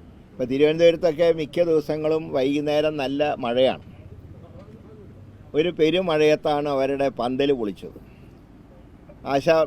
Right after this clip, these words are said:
മറ്റുള്ളവരുടെ ആരോഗ്യത്തിന് വേണ്ടി പ്രവർത്തിച്ച ആശാ വർക്കർമാരെ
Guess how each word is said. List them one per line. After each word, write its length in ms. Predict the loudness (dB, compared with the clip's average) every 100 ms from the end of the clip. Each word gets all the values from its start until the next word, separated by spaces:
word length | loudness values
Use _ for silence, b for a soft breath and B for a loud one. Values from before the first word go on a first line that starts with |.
| -2
മറ്റുള്ളവരുടെ 500 | -6 -2 0 2 2
ആരോഗ്യത്തിന് 540 | 2 2 0 -2 -4 -2
വേണ്ടി 180 | -2 -4 -4
പ്രവർത്തിച്ച 480 | 0 0 -2 -4 -2 -2 -2
ആശാ 220 | 0 0 0
വർക്കർമാരെ 640 | -2 -6 -4 -4 -4